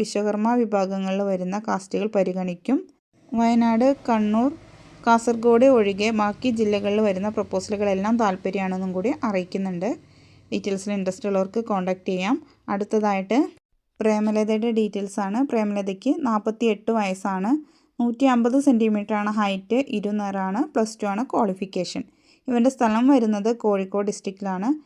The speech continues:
വിശ്വകർമ്മ ബ്ലാക്ക് സ്മിത്ത് വിഭാഗത്തിലാണ് വരുന്നത്. ഇവരുടെ ഫാമിലി ഫാദറും മദറും ലേറ്റ് ആണ്. ഒരു ബ്രദറും ഒരു സിസ്റ്ററുമാണ് ഉള്ളത്. ഇവരുടെ ഡിമാൻഡായിട്ട് പറയുന്നത് അമ്പത്തിയാറ് വയസ്സ് വരെയുള്ള all കേരള പ്രപ്പോസൽ പരിഗണിക്കുന്നും കൂടി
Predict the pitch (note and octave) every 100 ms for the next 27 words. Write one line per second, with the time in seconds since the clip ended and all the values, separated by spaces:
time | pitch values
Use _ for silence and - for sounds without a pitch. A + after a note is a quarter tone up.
0 | _ _ A#3 A3+ A#3+ A#3 A3+ A#3+ A#3+ A3+
1 | A3 - B3+ C4 - G#3+ G3+ G3 F#3+ F#3+
2 | F#3 A3 E4 G#3+ F3+ E3+ F3 - _ _
3 | _ G#3+ G#3+ A3 A3+ G#3+ G#3 A3 F4 -
4 | A3 G#3 G3 G#3 G#3+ G#3 G#3+ G#3 G3+ G3+
5 | G3 G#3 D4 G#3 G#3 G3+ G3+ F#3+ A#3 G#4
6 | A3+ A3 G3 - - F#3+ A3+ D#4 A#3 F3+
7 | E3+ - _ _ _ _ _ _ _ A#3
8 | A#3+ B3 B3 B3 B3+ B3+ D4 C#4+ G#3+ G3+
9 | G3 F#3+ B3+ - - G#3+ A3 A3 C4 A#3+
10 | A#3 C4+ B3+ G3+ G3 G#3+ F#3+ F#3 F3+ G3
11 | C#4+ D4+ - _ - A3+ A3+ A3+ A3+ A3
12 | A#3 C4 C4 - G3+ A3+ A3+ G3+ G3 G3
13 | F#3+ G3+ G3 F#3+ G3